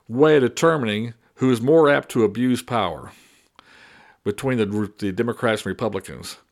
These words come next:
is to look at the governors and look at how these governors and other officials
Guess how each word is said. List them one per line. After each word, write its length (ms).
is 180
to 80
look 260
at 60
the 80
governors 580
and 260
look 200
at 80
how 280
these 300
governors 640
and 220
other 280
officials 640